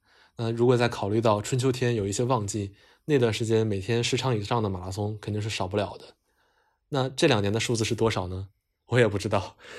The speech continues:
因为从那之后，田径协会再也没有发布过这个报告。这就很巧，没有比较就没有伤害。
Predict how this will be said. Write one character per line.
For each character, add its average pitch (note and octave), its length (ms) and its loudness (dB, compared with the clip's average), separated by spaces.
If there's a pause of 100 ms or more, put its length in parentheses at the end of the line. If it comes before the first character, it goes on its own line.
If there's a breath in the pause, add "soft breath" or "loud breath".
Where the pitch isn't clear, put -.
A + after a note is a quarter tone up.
(200 loud breath)
因 C#3+ 120 2
为 D#3 60 4
从 C#3+ 180 0
那 C#3+ 100 4
之 B2 120 2
后， A2 400 0 (120)
田 B2+ 140 0
径 C#3+ 100 2
协 B2+ 140 0
会 B2 180 0
再 C3+ 200 2
也 G#2 80 2
没 G#2 120 0
有 A2+ 100 4
发 A2 220 2
布 A2+ 80 -2
过 G#2 140 2
这 G#2 100 -2
个 G2 80 -6
报 G2 180 -6
告。 G2 280 -6 (560 loud breath)
这 C#3+ 100 -4
就 B2 100 2
很 A#2 140 0
巧， - 320 -4 (240 soft breath)
没 A#2 100 2
有 B2+ 100 6
比 C#3+ 140 2
较 A2 180 2
就 G#2+ 100 -2
没 G#2+ 80 0
有 A2 100 0
伤 A#2 220 -4
害。 - 260 -6